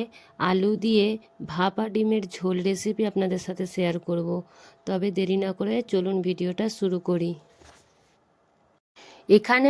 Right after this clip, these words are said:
আমি একটা ইডলি মেকার নিয়ে নিয়েছি। যদি বন্ধুরা আপনাদের কাছে ইডলি মেকার না থাকে, তাহলে আপনারা স্টিলের বাটিও ব্যবহার করতে পারেন। আর এতে একটু রিফাইন তেল দিয়ে নিলাম। আর এই তেলটাকে আমি বুরুশে করে চারিদিকটায় লাগিয়ে নেব।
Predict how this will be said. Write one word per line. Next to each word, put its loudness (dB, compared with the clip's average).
আমি 8
একটা -2
ইডলি 2
মেকার 2
নিয়ে 4
নিয়েছি। 2
যদি 4
বন্ধুরা -2
আপনাদের -6
কাছে -2
ইডলি 2
মেকার 2
না 2
থাকে, 0
তাহলে 2
আপনারা -2
স্টিলের 0
বাটিও 2
ব্যবহার 0
করতে -4
পারেন। -2
আর 2
এতে 0
একটু 0
রিফাইন 0
তেল 2
দিয়ে 4
নিলাম। 2
আর 0
এই 4
তেলটাকে 0
আমি 2
বুরুশে 0
করে 0
চারিদিকটায় -2
লাগিয়ে 2
নেব। 0